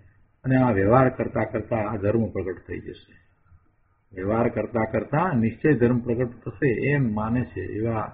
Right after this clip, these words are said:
જે મૂંઢ છે, મિથ્યાદ્રષ્ટિ છે, એવા જીવો તો આ સાધક ભાવને પ્રાપ્ત કરતા નથી, તેથી એ તો ભવના ભ્રમણ કરશે. આવા મિથ્યાદ્રષ્ટિ જીવો,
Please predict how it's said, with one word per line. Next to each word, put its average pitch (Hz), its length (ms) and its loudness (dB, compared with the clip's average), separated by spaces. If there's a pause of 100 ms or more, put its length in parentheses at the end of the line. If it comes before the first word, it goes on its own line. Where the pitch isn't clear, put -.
(560)
જે 104 160 0
મૂંઢ 117 360 4
છે, 123 200 0
મિથ્યાદ્રષ્ટિ 123 760 -2
છે, 95 180 -8 (160)
એવા 131 280 2
જીવો 127 280 2
તો 147 200 2 (1040)
આ 131 140 0
સાધક 104 560 0
ભાવને 120 600 2
પ્રાપ્ત 117 480 -2
કરતા 131 360 0
નથી, 139 280 0
તેથી 147 460 0 (1800)
એ 123 40 -6
તો 135 160 -2
ભવના 107 460 2
ભ્રમણ 120 300 2
કરશે. - 400 -8 (1120)
આવા 101 320 -6
મિથ્યાદ્રષ્ટિ 107 760 -4
જીવો, 110 360 2